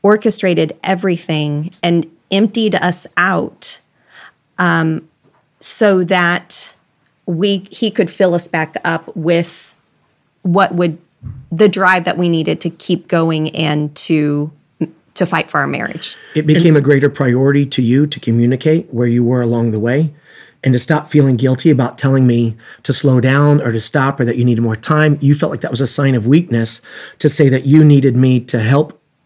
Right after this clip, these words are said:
Speaker 2: Y-, y-, you know what I mean? I, I
Speaker 1: Yeah,
Speaker 2: feel
Speaker 1: no,
Speaker 2: like
Speaker 1: that's
Speaker 2: you
Speaker 1: good.
Speaker 2: tried working overtime to compensate because you were just as much a part of this church plan as I was, just in a different way. And you stopped feeling guilty for needing your husband to be the stinking husband.
Speaker 1: Yeah.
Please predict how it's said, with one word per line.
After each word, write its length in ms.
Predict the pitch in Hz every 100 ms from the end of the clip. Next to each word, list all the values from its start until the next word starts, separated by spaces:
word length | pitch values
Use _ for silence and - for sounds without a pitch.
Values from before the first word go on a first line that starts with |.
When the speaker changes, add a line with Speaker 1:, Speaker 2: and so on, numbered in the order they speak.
| _ -
Speaker 2:
Y-, 80 | -
y-, 300 | 165 147 147 -
you 100 | 147
know 60 |
what 40 | 156
I 20 |
mean? 180 | 156 170
I, 120 | 131
I 40 | 139
Speaker 1:
Yeah, 140 | 139
Speaker 2:
feel 140 | 175 202
Speaker 1:
no, 40 |
Speaker 2:
like 100 | 160
Speaker 1:
that's 60 | -
Speaker 2:
you 60 | 254
Speaker 1:
good. 80 |
Speaker 2:
tried 220 | 175 156 123
working 340 | 143 147 131
overtime 580 | 131 165 180 151 139 131 - - -
to 100 | -
compensate 600 | 107 175 180 160 147 143
because 260 | 143 143 127
you 80 | 165
were 80 |
just 260 | 147 156 151
as 120 | 135
much 160 | 139 131
a 40 |
part 200 | 123 139
of 40 | 123
this 120 | 123
church 260 | - 131
plan 160 | - 120
as 140 | 117
I 80 | 139
was, 160 | 139 131
just 200 | 139 -
in 60 |
a 60 | 123
different 280 | 127 - -
way. 340 | 147 143 120 - - - -
And 120 | 117
you 80 | 147
stopped 340 | 143 151 165
feeling 320 | - 170 147 123
guilty 540 | 123 117 - 214 226 - _ - _ _ _
for 220 | - 147 135
needing 720 | 131 135 135 143 131 123 123
your 160 | 127 117
husband 600 | 123 113 123 120 113 -
to 80 | 110
be 160 | 117
the 100 | 113
stinking 320 | - 120 110
husband. 480 | 107 107 110 104 98 104 _
Speaker 1:
Yeah. 180 | - 302